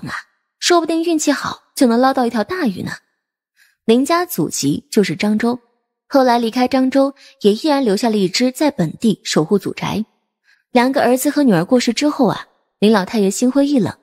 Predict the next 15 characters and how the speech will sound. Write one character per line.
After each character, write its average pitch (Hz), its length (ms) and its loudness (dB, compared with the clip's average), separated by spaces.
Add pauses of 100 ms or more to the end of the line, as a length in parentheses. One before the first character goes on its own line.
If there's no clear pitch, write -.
干 233 200 2
脆 196 200 -2
辞 - 240 -4
官 214 160 2
归 294 180 2
隐， - 140 -6 (300)
举 156 200 2
家 240 240 0
重 175 300 0
新 294 200 0
回 156 160 0
到 143 140 -2
了 131 80 -4
漳 170 200 -4
州。 185 200 -4